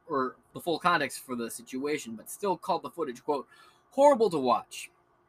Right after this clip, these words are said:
Quote, "I have seen some of the footage. I don't have the full context. I can't imagine what context would make that appropriate. But I don't have additional details," she said. Quote, "I don't think anyone's seen that footage would ever think it's acceptable or appropriate.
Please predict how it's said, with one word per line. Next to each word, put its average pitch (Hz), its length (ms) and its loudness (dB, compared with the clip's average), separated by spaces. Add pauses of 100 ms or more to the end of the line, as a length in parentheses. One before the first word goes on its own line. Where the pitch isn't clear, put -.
(840)
Quote, 147 360 4 (520)
"I 185 100 10
have 202 120 4
seen 220 300 -2
some 190 240 2
of 180 60 2
the 170 100 0
footage. 147 460 0
I 151 60 4
don't 180 120 4
have 185 100 0
the 170 80 -4
full 151 220 -2
context. 160 560 0
I 127 40 -2
can't 170 240 -4
imagine 160 380 -4
what 143 180 -2
context 151 500 2
would 131 120 -4
make 139 320 -6
that 131 160 4
appropriate. 117 580 -4 (1040)
But 160 180 6
I 139 180 4 (120)
don't 175 280 6
have 160 320 4
additional 127 380 -6
details," 120 480 -6
she 110 120 -10
said. - 240 -10
Quote, 143 260 -2
"I 139 80 2
don't 175 220 0
think 175 180 -4
anyone's 165 400 -2
seen 139 220 0
that 131 200 -2
footage 135 480 2 (460)
would 180 100 6
ever 233 180 8
think 185 180 0
it's 151 120 -8
acceptable 127 520 -2
or 113 120 -2
appropriate. 123 540 -4